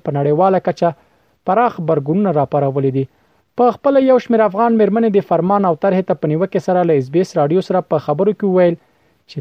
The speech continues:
تل یې حجاب مراعات کړی او په دې برخه کې د چا زور ته نه تسلیمیږي.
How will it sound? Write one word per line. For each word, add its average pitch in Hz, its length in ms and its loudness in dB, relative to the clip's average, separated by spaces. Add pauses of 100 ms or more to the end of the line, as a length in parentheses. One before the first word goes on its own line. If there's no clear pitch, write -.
تل 185 200 0
یې 175 160 2
حجاب 170 340 0
مراعات 147 280 0 (100)
کړی 214 200 4 (580)
او 240 120 4
په 233 140 0
دې 240 140 -2 (120)
برخه 262 220 -2
کې 214 200 -2
د 165 160 -2
چا 175 80 2 (140)
زور 202 260 0
ته 180 140 2
نه 170 140 -4
تسلیمیږي. 139 560 -4